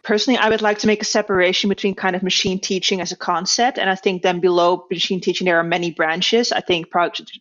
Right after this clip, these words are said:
Project Bonsai is a branch of that. I think Microsoft's luis is also, in a way, a branch of machine teaching, et cetera.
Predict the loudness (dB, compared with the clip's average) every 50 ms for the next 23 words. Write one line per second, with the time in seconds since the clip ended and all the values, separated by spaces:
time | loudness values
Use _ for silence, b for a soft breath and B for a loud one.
0 | -4 -4 -2 -2 -2 -2 -2 0 0 0 0 0 0 2 2 2 0 -2 -2 -2
1 | 0 0 0 0 0 -2 -2 -2 -2 0 -2 0 0 -2 -2 0 0 0 0 -2
2 | -8 -8 -4 -2 -2 -2 -2 -4 -2 0 0 0 -2 -4 -4 -2 0 2 4 2
3 | 2 2 0 0 0 0 0 -2 0 0 2 4 4 4 4 4 2 2 2 2
4 | 2 0 0 0 0 0 0 0 -2 -2 -4 -4 -4 -6 -4 -2 -2 -2 -4 -4
5 | -8 -8 -6 -4 -4 -4 -4 -4 -6 -4 -2 -2 -2 0 0 0 0 0